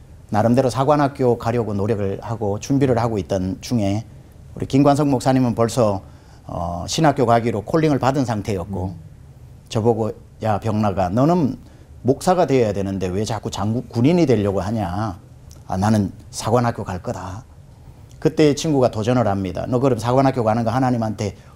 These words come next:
Speaker 1: 허락 맡았냐?" "어, 허락을 못 받았는-, 못 맡았는데."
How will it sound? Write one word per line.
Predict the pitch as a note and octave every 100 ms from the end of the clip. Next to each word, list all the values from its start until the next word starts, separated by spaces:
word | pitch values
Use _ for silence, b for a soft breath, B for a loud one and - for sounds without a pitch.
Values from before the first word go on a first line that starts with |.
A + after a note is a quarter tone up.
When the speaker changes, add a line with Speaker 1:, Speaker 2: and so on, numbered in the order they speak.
| -
Speaker 1:
허락 | C3+ C3
맡았냐?" | C3 C#3+ C3+ G#2 F2 F2 - B B B B - -
"어, |
허락을 | G#2 D3+ C#3
못 | A#2 A#2
받았는-, | C#3 C3 A2+ G#2+ -
못 | A#2 C3+
맡았는데." | D3 D#3 D3+ A#2+ G#2+ F#2+ G#2+